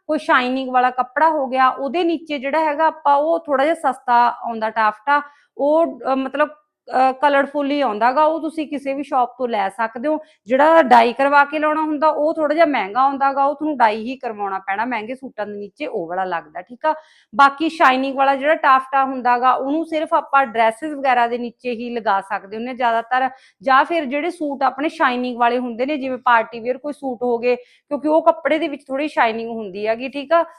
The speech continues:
ਉਹ ਤੁਸੀਂ ਫਿਰ ਸ਼ਾਈਨਿੰਗ ਵਾਲਾ ਟਾਫਟਾ ਵੀ ਲਗਾ ਸਕਦੇ ਹੋ। ਚਲੋ ਆਪਾਂ ਤੁਹਾਨੂੰ ਦੱਸਦੇ ਹਾਂ ਵੀ ਆਪਾਂ ਕਾਣ ਜਿਹੜਾ ਹੈਗਾ ਕਿਵੇਂ ਕੱਢਣਾ ਗਾ, ਠੀਕ ਆ। ਹੁਣ ਦੇਖੋ, ਜਿਵੇਂ ਹੁਣ ਇਹ ਆਪਾਂ ਵਾਸ਼ ਕਰ ਲਈ ਹੈ, ਇਹਨੂੰ ਚੰਗੀ ਤਰ੍ਹਾਂ ਆਪਾਂ, ਅ, ਸਰਫ ਦੇ ਵਿੱਚ,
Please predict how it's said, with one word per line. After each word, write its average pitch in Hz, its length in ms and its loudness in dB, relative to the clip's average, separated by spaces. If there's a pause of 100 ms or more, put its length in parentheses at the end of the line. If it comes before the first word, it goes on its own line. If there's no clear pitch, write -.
(160)
ਉਹ 294 160 0
ਤੁਸੀਂ 294 280 -8
ਫਿਰ 302 240 -2
ਸ਼ਾਈਨਿੰਗ 233 400 0
ਵਾਲਾ 180 160 0
ਟਾਫਟਾ 175 420 -6
ਵੀ 202 100 -6
ਲਗਾ 175 280 -4
ਸਕਦੇ 190 300 -6
ਹੋ। 320 60 0
ਚਲੋ 285 460 2
ਆਪਾਂ 277 220 4
ਤੁਹਾਨੂੰ 285 200 -2
ਦੱਸਦੇ 233 320 6
ਹਾਂ 247 80 -6
ਵੀ 254 60 0
ਆਪਾਂ 247 220 0
ਕਾਣ 220 340 2
ਜਿਹੜਾ 214 220 -2
ਹੈਗਾ 247 200 -4
ਕਿਵੇਂ 220 280 -8
ਕੱਢਣਾ 160 380 -10
ਗਾ, 151 100 -12
ਠੀਕ 240 260 -8
ਆ। 285 60 0 (840)
ਹੁਣ 302 140 2
ਦੇਖੋ, 339 240 2
ਜਿਵੇਂ 349 220 4
ਹੁਣ 339 160 2
ਇਹ 330 120 4
ਆਪਾਂ 330 220 2
ਵਾਸ਼ 262 340 2
ਕਰ 247 200 4
ਲਈ 226 220 0
ਹੈ, 277 60 4
ਇਹਨੂੰ 294 140 0
ਚੰਗੀ 277 320 -4
ਤਰ੍ਹਾਂ 330 220 2
ਆਪਾਂ, 254 580 4 (160)
ਅ, - 20 -4
ਸਰਫ 254 420 2
ਦੇ 277 160 -2
ਵਿੱਚ, 254 300 -6